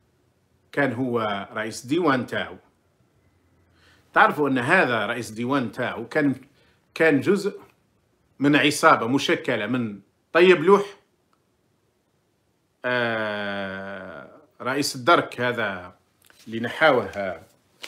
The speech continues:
ذكروني في اسمه، وزوجة هذا رئيس الدرك كانوا ربعة، كان يمدلهم وكان معاهم واحد اسمه عبد الله عمر.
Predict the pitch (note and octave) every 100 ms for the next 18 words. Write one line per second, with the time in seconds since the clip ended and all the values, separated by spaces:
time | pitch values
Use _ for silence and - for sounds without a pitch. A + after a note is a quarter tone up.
0 | - - _ _ _ _ _ - - -
1 | _ _ _ - - - - - - -
2 | A2+ A2+ C#3+ C3 A#2+ B2+ - G#2 F#2 -
3 | - - - _ _ - _ _ - -
4 | _ _ _ - _ _ - F#3+ C#3 G3+
5 | G3+ - D3 C#3 A#2 A#2 - C3+ A3+ A#3+
6 | - - _ _ _ _ _ _ _ _
7 | _ _ _ _ _ _ _ _ _ _
8 | _ _ _ _ _ _ _ _ _ F#3
9 | F3+ F3 - - - - _ _ _ _
10 | _ _ _ - F3+ E3 E3 D3 A3 F3+
11 | A#3 G#3+ - _ _ _ - D3+ G#3+ F#3+
12 | E3 F#3+ F3+ G3 - - F3 D#3+ D#3+ C#3
13 | F3 D#3+ A2+ G2+ -